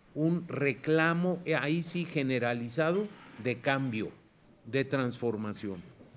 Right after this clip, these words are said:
Y a veces es el tema, y lo digo con toda claridad, el tema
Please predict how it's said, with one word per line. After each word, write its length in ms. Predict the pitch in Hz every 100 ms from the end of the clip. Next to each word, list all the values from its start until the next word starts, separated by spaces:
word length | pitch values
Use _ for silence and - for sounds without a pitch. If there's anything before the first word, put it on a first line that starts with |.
| - - - - - -
Y 60 | 160
a 80 |
veces 680 | 170 226 220 247 240 - - -
es 360 | 180 196 190 - -
el 220 | 160 156
tema, 600 | - 190 202 214 220 - -
y 100 | 120
lo 140 | 120
digo 300 | 123 165 175
con 180 | 175 120
toda 260 | 123 139 135
claridad, 500 | 110 98 87 85 85 - - - - _ - -
el 160 | - 127
tema 520 | 131 175 190 196 196